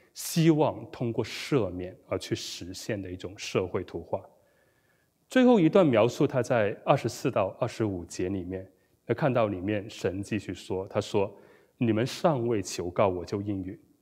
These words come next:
正说话时，我就垂听。豺狼必与羊羔同食，狮子必与吃草与牛一样。啊，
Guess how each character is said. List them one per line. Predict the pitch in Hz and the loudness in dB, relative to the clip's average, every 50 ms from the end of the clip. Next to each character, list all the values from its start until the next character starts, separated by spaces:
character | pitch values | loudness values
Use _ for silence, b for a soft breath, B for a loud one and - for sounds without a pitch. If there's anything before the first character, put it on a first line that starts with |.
| _ _ _ _ _ | _ _ _ _ _
正 | - - 185 151 117 | 4 4 6 6 4
说 | 110 - - - 123 123 | 0 -2 0 2 2 2
话 | 117 - - 123 | 2 0 2 0
时， | 104 - - - 95 90 | 0 0 -4 -6 -6 -6
我 | 92 95 90 85 | -6 -6 -8 -6
就 | - 104 95 | -6 -6 -6
垂 | 90 - - - 87 87 | -6 -6 -6 -6 -6 -6
听。 | 90 - - 104 95 117 b b b b b b b b b b _ | -8 -6 -4 -4 -4 -4 b b b b b b b b b b _
豺 | - - - 127 117 131 | -10 -4 0 2 2 4
狼 | 143 127 117 127 | 4 4 2 2
必 | 127 160 151 | 2 2 2
与 | 127 104 92 87 | 2 0 -4 -4
羊 | 95 90 90 90 98 104 - | -6 -6 -4 -4 -6 -8 0
羔 | - 123 120 117 123 123 | 2 4 4 4 4 2
同 | - - 95 90 | -2 -6 -10 -10
食， | 101 - - - 87 87 101 - b b b b b b | -10 -10 -8 -8 -8 -8 -10 -12 b b b b b b
狮 | - - - 190 | 0 4 4 4
子 | - - 113 | 4 4 0
必 | 95 - 147 | 2 2 2
与 | 135 117 98 92 | 2 2 0 -4
吃 | - - - 143 143 | -8 -4 -2 0 -2
草 | - - - 95 87 113 | 0 -2 -4 -6 -4 -4
与 | 107 95 90 | -6 -6 -4
牛 | 90 90 92 87 92 107 | -4 -4 -4 -2 -2 -2
一 | 107 98 98 | -2 0 0
样。 | 117 113 104 - - - - - _ _ | 0 0 0 -2 -8 -18 -20 -20 _ _
啊， | - - 92 | -10 -8 -8